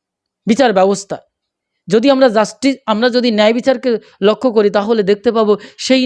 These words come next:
ন্যায় বিচারের ভেতরে শব্দটি উল্লেখ করা আছে, ন্যায় শব্দটা। ন্যায় কোত্থেকে এসছে? ধর্ম থেকে এসছে। যেখানে ন্যায়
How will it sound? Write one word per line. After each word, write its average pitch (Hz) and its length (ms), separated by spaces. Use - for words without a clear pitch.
ন্যায় 214 240
বিচারের 254 340
ভেতরে 233 260
শব্দটি 226 400
উল্লেখ 226 380
করা 233 180
আছে, 214 200
ন্যায় 220 320
শব্দটা। 175 460
ন্যায় 233 280
কোত্থেকে 262 400
এসছে? 277 220
ধর্ম 233 320
থেকে 254 220
এসছে। 180 280
যেখানে 269 460
ন্যায় 226 280